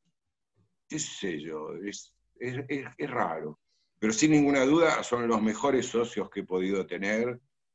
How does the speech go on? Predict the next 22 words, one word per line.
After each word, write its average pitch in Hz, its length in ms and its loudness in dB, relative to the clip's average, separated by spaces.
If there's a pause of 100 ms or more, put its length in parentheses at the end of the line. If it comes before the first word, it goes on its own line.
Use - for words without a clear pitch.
y 101 160 2
es 113 160 4
el 110 80 2
mejor 127 360 0
lugar 117 360 2
donde 95 260 -4
puedo 98 240 -4
haber 95 160 -2
estado 107 500 -2
para 82 220 -8
haber 95 320 -6 (340)
hecho 104 380 -2
todo 98 220 -2
lo 92 120 -2
que 80 140 -10
hice. 73 400 -12
Yo 92 240 -4
les 92 180 -10
estaré 92 540 -10
infinitamente, 104 1500 -4 (640)
eh, 85 200 -8
agradecidos. 92 920 -4